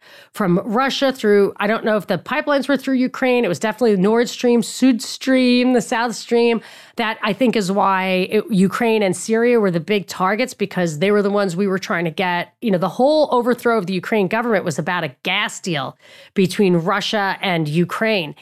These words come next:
And the same thing about the Syria thing. I think that they decided it was go time against Syria when they did not submit to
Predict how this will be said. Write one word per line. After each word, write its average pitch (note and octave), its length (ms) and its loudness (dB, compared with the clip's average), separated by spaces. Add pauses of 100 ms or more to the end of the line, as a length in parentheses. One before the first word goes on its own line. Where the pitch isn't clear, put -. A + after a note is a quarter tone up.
(380)
And F#3+ 240 2
the F3 80 2
same A#3+ 280 0
thing A#3+ 240 0
about F#3 420 -4
the G3+ 100 0
Syria A#3+ 360 2
thing. E3+ 240 0
I D#3 60 0
think G#3+ 360 -2
that F3+ 440 -2
they F#3 160 2
decided G3 480 0
it G3+ 100 -2
was F3 160 0
go G#3 200 2
time F#3+ 260 -2
against E3+ 320 -4
Syria A3 380 2
when E3+ 260 0
they F#3+ 240 0
did F3+ 220 -4
not F3 380 -2 (560)
submit G3 600 -2
to F#3+ 160 -4